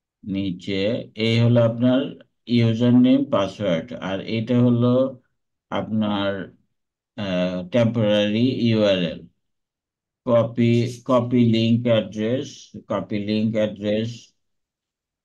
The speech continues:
এই যে আমার এইখানে রাশিয়ান হ্যাকারগুলি আগে এই, এই উইন্ডোজটা চিনতো না, এখন এই উইন্ডোজও চিনে ফেলছে। কন্ট্রোল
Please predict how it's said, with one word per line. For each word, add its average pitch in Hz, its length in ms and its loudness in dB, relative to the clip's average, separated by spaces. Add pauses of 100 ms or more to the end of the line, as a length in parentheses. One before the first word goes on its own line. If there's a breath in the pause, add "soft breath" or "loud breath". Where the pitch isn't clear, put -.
(120)
এই 165 180 0
যে 147 160 2
আমার 120 340 4
এইখানে 123 380 4 (240)
রাশিয়ান 107 520 0
হ্যাকারগুলি 107 720 -2 (1300)
আগে 123 300 2 (240)
এই, 151 200 4 (1300)
এই 147 220 2 (120)
উইন্ডোজটা 127 680 4
চিনতো 127 400 2
না, 90 180 2
এখন 110 200 -2 (160)
এই 143 200 2
উইন্ডোজও 123 580 6
চিনে 120 320 2
ফেলছে। 80 320 -10 (2500)
কন্ট্রোল 90 460 -6